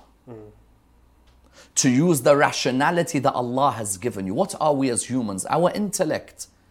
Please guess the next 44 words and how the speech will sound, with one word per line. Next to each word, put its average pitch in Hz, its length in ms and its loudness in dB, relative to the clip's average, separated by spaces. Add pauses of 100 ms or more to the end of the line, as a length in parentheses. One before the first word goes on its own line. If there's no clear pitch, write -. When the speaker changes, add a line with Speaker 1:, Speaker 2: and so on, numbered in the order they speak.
(360)
Speaker 1:
Of - 80 -20
course. - 380 -20 (240)
Speaker 2:
The 143 100 6
aql 185 400 2
that 147 140 0
we 143 180 0
have, 147 280 -2
surely 196 640 0
you're 151 160 -4
gonna 160 160 -4
be 156 80 -4
able 165 240 0
to - 140 -4
use 175 320 -2
that 170 180 2
rationality 107 760 -4 (420)
to 220 100 0
be 208 120 4
able 196 300 4
to 170 100 -2
say, 170 160 2
"Hold 170 200 -2
on 135 80 -4
a 120 40 -4
minute, 113 220 -4
I'm 180 300 -4
worshipping 165 560 -2
something, 156 500 -4
it - 140 -10
can't 180 320 -8
even 165 180 -8
say - 280 -2
its - 360 -2
name. 175 720 -4 (680)
If 151 180 0
a 165 80 -4
fox - 380 -8 (120)
urinated 139 640 -4
on 127 120 -4
it, 135 60 -6
it - 60 -14
can't 165 220 -8
do 185 200 -4
anything. 127 500 -8